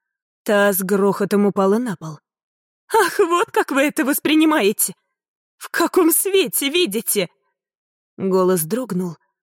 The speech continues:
но она не позволила ему сорваться и проговорила с холодным спокойствием. «Уходите прочь. Забирайте свою пряжу и не появляйтесь здесь никогда более». Солома в комнате начала тлеть и осыпаться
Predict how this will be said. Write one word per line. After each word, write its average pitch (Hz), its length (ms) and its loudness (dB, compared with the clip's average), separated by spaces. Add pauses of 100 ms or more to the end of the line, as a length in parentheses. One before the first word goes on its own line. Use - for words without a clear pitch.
(140)
но 220 220 2
она 208 160 2
не 214 120 2
позволила 226 500 -2
ему 190 260 2
сорваться 196 680 -2
и 220 80 0
проговорила 208 640 2
с - 100 -2
холодным 196 520 0
спокойствием. 175 880 -4 (800)
«Уходите 320 520 0
прочь. - 400 -8 (600)
Забирайте 294 600 0
свою 247 360 0
пряжу 302 380 -4 (440)
и 285 140 0
не 262 100 0
появляйтесь 262 640 0
здесь 202 260 -2
никогда 277 560 0
более». 180 460 0 (800)
Солома 180 580 0
в - 80 -16
комнате 185 460 -2
начала 175 440 -4
тлеть 226 500 -10 (460)
и 175 120 -2
осыпаться 175 680 -4